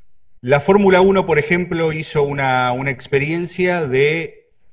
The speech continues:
soltar su contenido oficial a través de, de Twitch y dárselo a,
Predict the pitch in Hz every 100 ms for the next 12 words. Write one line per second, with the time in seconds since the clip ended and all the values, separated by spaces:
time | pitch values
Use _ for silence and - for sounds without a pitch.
0 | _ - - 143 143 160 180 175 165 139
1 | 131 143 156 151 135 - 151 143 120 123
2 | 139 123 120 113 117 135 151 180 - -
3 | _ _ _ 117 127 143 151 151 - 147
4 | 139 139 139 131 127 120 117 110 107 107
5 | 104 101 95